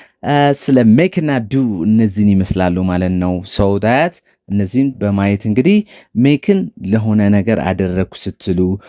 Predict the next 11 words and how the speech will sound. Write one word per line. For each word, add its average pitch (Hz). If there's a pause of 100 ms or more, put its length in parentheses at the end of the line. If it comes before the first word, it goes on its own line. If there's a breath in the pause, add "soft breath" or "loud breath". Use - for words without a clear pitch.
(200 loud breath)
or 104 (100)
to 113
creating 151 (100)
something 127 (300)
new 117 (120)
ለመፍጠር 90
የሆነ 98
ነገር 95
አዲስ 95
ነገር 92
ፈጠርኩ -